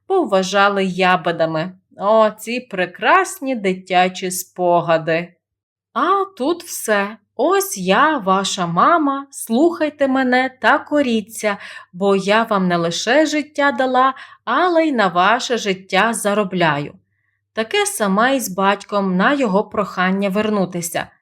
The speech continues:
«Сиди собі на своїй роботі з мізерною зарплатою і дякуй Богу, що я тебе забезпечую,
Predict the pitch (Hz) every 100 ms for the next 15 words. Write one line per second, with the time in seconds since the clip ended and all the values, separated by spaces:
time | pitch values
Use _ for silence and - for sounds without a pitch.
0 | _ _ - - 220 190 233 254 - 254
1 | 233 247 240 247 - 233 254 254 226 226
2 | 247 240 240 233 - - 202 202 240 240
3 | 240 240 233 226 226 233 233 220 226 233
4 | 226 220 220 196 185 180 175 180 180 175
5 | 285 320 277 277 - - - 202 190 226
6 | 330 330 196 190 220 220 214 220 - 208
7 | 208 202 202 190